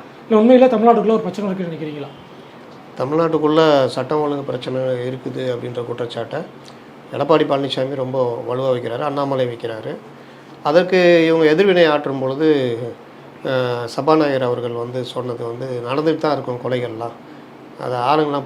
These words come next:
Speaker 2: பிடிக்கிறோமா, அதை பாருங்க" அப்படின்னு. ரெண்டாவது, ரகுபதி அமைச்சர், சட்ட அமைச்சர், அவரும் அதே மாதிரி தான் கிட்டத்தட்ட பேசியிருக்காரு.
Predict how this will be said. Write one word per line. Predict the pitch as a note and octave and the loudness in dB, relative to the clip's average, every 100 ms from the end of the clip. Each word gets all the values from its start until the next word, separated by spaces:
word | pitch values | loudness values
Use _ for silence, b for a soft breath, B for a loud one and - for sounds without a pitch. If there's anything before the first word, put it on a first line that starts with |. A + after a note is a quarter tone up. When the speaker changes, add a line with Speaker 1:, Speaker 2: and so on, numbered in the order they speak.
| D3+ | 0
Speaker 2:
பிடிக்கிறோமா, | D#3 C3+ B2+ A#2+ - - | 0 0 -2 -6 -10 -12
அதை | A#2+ | -8
பாருங்க" | B2+ B2 A#2 A#2 | -4 -4 -4 -10
அப்படின்னு. | A2+ A2 A2 G#2 - - B B B B - | -10 -10 -12 -12 -16 -18 B B B B -6
ரெண்டாவது, | D3+ D3 D#3 D#3 D#3+ D3+ C#3+ C3+ C3 C3 C3 | 2 6 8 6 6 4 2 -2 -2 -2 -2
ரகுபதி | C#3+ D#3+ D3+ C3+ B2 | -2 0 0 0 -4
அமைச்சர், | B2 C3 - A#2+ | -4 -6 -6 -8
சட்ட | - B2+ | -8 -6
அமைச்சர், | C3+ B2+ A#2+ A#2 | -4 -6 -6 -4
அவரும் | B2+ C3+ B2 | -4 -2 -4
அதே | A#2 | -6
மாதிரி | A#2 A2+ A2+ | -10 -10 -12
தான் | A#2+ | -12
கிட்டத்தட்ட | A#2 A2+ B2 A#2 | -14 -12 -10 -8
பேசியிருக்காரு. | A#2 A#2+ G#2+ A2 | -10 -10 -10 -12